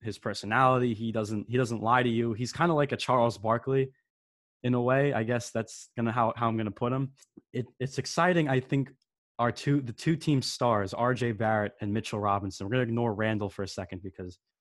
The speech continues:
I can go on and on about his performance last season, but Robinson and Barrett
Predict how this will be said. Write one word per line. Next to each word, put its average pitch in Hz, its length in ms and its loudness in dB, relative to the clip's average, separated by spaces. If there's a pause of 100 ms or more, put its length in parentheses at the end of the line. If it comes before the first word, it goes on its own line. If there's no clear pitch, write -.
(520)
I 127 120 2
can 131 180 -2
go 123 160 4
on 120 180 6
and 113 80 4
on 113 180 4
about 107 260 0
his 101 320 -8 (260)
performance 110 480 -4
last 110 320 2
season, 95 320 -6
but 90 160 -8 (1080)
Robinson 160 540 4
and 123 140 2
Barrett 120 380 6